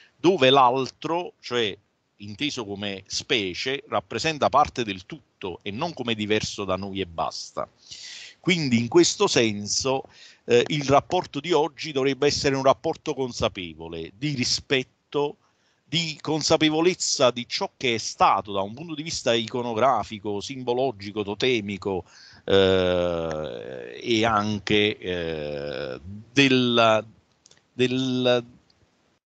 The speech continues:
del capro espiatorio, tra l'altro, eh, che è strano parlare di lupo come capro espiatorio, ma il capro espiatorio di tanti mali durante i secoli, eh, e quindi dargli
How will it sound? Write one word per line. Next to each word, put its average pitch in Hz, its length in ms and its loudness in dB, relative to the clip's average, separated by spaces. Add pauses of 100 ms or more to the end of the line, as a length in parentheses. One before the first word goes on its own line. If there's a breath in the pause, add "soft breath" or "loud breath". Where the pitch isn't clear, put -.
(400)
del 131 240 -2
capro 151 260 4
espiatorio, 123 920 0
tra 101 180 -2
l'altro, 92 640 0 (480 soft breath)
eh, 98 220 -6 (200)
che - 180 -14 (120)
è 104 100 -12
strano 117 400 -2
parlare 95 320 -4
di 98 120 -16
lupo 117 300 -12
come 95 220 -12
capro 98 480 -2 (180)
espiatorio, 95 800 -2
ma 131 180 0 (280 loud breath)
il 117 100 -10
capro 160 260 2
espiatorio 123 460 0
di 117 100 -10
tanti 143 400 0
mali 95 480 -2 (320 loud breath)
durante 127 460 0
i 165 100 -4
secoli, 92 720 -6 (460 loud breath)
eh, - 640 -12
e 160 140 0
quindi 131 340 -2
dargli 117 640 -2